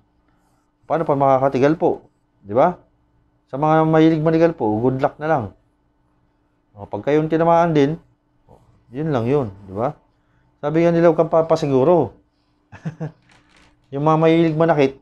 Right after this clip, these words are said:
huwag kayong papasiguro. Dahil pag kayong tinamaan, ay di good luck sa inyo, di ba? Ganun lang yun eh. Yung nagpa-power trip yung iba na nananakit, gusto manakit na manakit. Eh, Gina G, Gina G siya, Gina G, gigil na gigil, gusto manakit.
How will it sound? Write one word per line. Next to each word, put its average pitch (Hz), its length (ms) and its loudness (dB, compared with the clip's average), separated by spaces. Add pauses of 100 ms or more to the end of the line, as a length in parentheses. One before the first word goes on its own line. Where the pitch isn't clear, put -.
(120)
huwag 120 140 -8
kayong 147 180 -2
papasiguro. 135 800 -2
Dahil 120 140 -6
pag 123 160 -8
kayong 139 160 -6
tinamaan, 139 580 -2 (800)
ay 95 240 -6
di 160 80 -2
good 143 240 -4
luck 104 160 -6
sa 101 80 -10
inyo, 107 400 -4
di 87 80 -20
ba? 139 320 -2
Ganun 135 240 -8
lang 180 140 -4
yun 180 140 -4 (100)
eh. - 20 -14 (720)
Yung 143 160 -10
nagpa-power 147 480 -2
trip - 320 -12
yung 160 80 -2
iba 139 160 0
na 123 80 -4
nananakit, 127 720 -4
gusto 113 160 -12
manakit 120 320 -6
na 131 100 -14
manakit. 131 380 -6 (840)
Eh, 101 120 -8
Gina 123 280 -2
G, 131 280 -2
Gina 127 280 -2
G 131 120 -4
siya, 135 240 -4
Gina 117 240 -4
G, 131 240 -6
gigil 107 320 -4
na 127 120 -2
gigil, 139 280 -2
gusto 113 240 -10
manakit. 135 360 -4